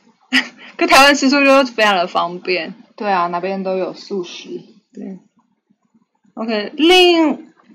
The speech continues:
Speaker 1: 另说房门钥匙是指纹，哦，指纹，然后一个磁扣来刷电梯。
Speaker 2: 嗯。
Speaker 1: 哦，指纹，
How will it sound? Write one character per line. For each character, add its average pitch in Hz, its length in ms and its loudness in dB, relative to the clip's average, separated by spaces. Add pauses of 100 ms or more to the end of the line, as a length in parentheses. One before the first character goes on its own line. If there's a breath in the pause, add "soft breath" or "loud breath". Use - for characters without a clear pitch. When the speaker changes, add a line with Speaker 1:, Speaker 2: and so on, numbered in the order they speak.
Speaker 1:
另 330 160 0
说 330 120 0
房 285 160 2
门 302 100 2
钥 320 220 6
匙 165 800 -4
是 262 240 -2
指 175 720 -4
纹， 170 580 -6
哦， 214 320 2
指 - 220 -6
纹， 190 440 -2 (140)
然 214 180 2
后 254 120 4
一 254 60 0
个 196 340 2
磁 - 360 -8
扣 247 220 4
来 202 160 4
刷 208 300 2
电 214 200 -2
梯。 190 420 -6 (680)
Speaker 2:
嗯。 202 80 -2
Speaker 1:
哦， 208 640 2
指 - 260 -8
纹， 180 380 -6